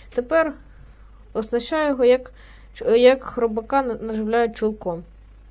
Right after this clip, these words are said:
І до метки, то, що я зробив, дотягую гачок. Отак от, плюс-мінус. Оп. Знайшов метку,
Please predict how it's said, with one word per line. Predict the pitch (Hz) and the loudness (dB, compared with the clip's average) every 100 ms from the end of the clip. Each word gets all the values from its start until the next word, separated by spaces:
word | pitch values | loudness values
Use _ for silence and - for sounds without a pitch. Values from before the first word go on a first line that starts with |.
| - - - - - - - - - - - | -20 -20 -20 -20 -20 -20 -20 -20 -20 -20 -18
І | - 330 359 - | -8 -4 -4 -4
до | 220 247 294 269 - - | 4 6 6 2 -2 -10
метки, | 233 240 311 311 277 | -4 -2 -2 -4 -6
то, | 254 233 | -4 -4
що | 220 233 | -2 0
я | 220 | 0
зробив, | 226 226 302 330 - - | -2 -2 -4 -6 -12 -6
дотягую | 214 214 254 254 240 | -4 0 0 2 0
гачок. | 220 220 214 165 - - - - - - - | 0 -4 -4 -8 -8 -18 -20 -20 -20 -20 -10
Отак | 208 214 190 | -2 -2 -2
от, | 180 180 | -4 -8
плюс-мінус. | 190 190 190 170 180 - | -8 -8 -8 -10 -12 -8
Оп. | 254 302 - - - - - - - | -4 -4 -6 -20 -20 -20 -20 -20 -10
Знайшов | 208 226 220 254 | -2 -2 2 2
метку, | 254 320 330 294 | 4 -2 -4 -10